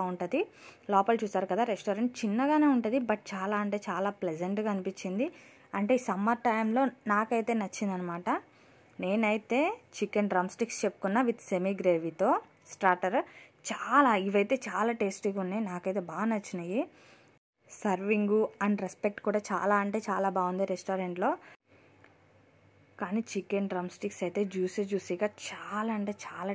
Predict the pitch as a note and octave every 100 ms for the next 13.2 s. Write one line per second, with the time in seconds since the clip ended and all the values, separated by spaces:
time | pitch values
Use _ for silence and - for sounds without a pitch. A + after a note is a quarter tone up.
0 | G3+ F#3 - F#3 F#3+ F3 E3+ E3 G3+ F4
1 | - - - - - F3+ E3+ - F#3+ A3+
2 | F#3+ E3+ G3+ F#3 - F#3+ G3+ F3 E3+ F3
3 | F3+ E3+ F3+ G3+ G3 F3+ F3+ E3+ A3+ F4
4 | - - - _ _ _ - _ _ _
5 | - E3 E3+ F#3 A3 G#3 A3 G3+ F#3+ G3
6 | G3+ G#3 F#3+ F3+ - F3+ F#3+ A3 G3 F#3+
7 | F#3+ G3+ F#3+ F#3+ F#3 F3 F3 C4 F#4 -
8 | _ _ F#3+ - - G#3 F#3+ G3+ C4 -
9 | F3 F3+ A3+ - F3+ A#3 A3+ F3+ - G3+
10 | G3+ F3+ G3+ F3 F3+ G3 F#3+ F3+ F#3 F#3
11 | F3+ F#3 F#3 F3+ G3+ F3+ - F#3+ F#3+ F3+
12 | F3+ F#3 F3 E3+ G#3 E4 - - - -
13 | - E3+